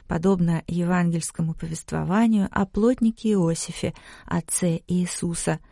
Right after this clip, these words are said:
"Приключения Пиноккио" — это трудный путь человека, который пытается вернуться в отчий дом,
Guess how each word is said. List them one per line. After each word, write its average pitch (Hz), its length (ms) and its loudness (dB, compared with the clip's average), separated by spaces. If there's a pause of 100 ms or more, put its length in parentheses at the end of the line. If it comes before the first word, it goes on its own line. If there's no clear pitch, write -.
(360)
"Приключения 208 600 6
Пиноккио" — 226 600 6
это 196 160 2
трудный 226 480 6
путь 220 400 0
человека, 185 680 4
который 202 400 2
пытается 214 640 2
вернуться 208 560 4
в 190 80 0
отчий 208 340 2
дом, 185 380 4